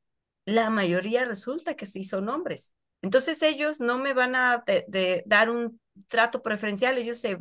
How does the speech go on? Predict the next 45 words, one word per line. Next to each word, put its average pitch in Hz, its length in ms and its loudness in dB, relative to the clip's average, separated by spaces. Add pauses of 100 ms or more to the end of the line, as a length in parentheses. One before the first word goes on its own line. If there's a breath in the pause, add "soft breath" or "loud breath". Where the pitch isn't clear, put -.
(100)
imponen 220 600 0
igual 202 340 4
que - 140 -12
como 170 260 -2
lo 170 100 6
hacen 196 300 2
con 170 180 -6
cualquier 165 380 -2
otro, 190 540 -2 (520 soft breath)
este, 143 500 -6
que, 151 180 6
con 156 160 4
el 151 100 -2
que 170 80 4
van 165 140 6
a 175 40 4
negociar, 190 560 2
con 151 180 -6
el 170 100 -12
que 156 80 -2
va 156 60 2
a - 40 0
ser - 240 -4
su 131 360 -10
competencia 151 800 4
o 127 160 6
lo 120 160 -2
que 131 80 -12
tú 156 160 -10
quieras. 214 340 2 (560 soft breath)
Y 196 300 6
no 208 180 10
le 233 80 10
puedo 247 160 8
decir, 294 180 4
"Ay, 311 180 6
no, 339 140 4
no 330 120 6
me 311 100 -2
trates 277 280 -4
así, 226 180 -4
espérate, 214 360 0
soy 214 100 0
mujer". 214 300 2
<laughs> - 840 -2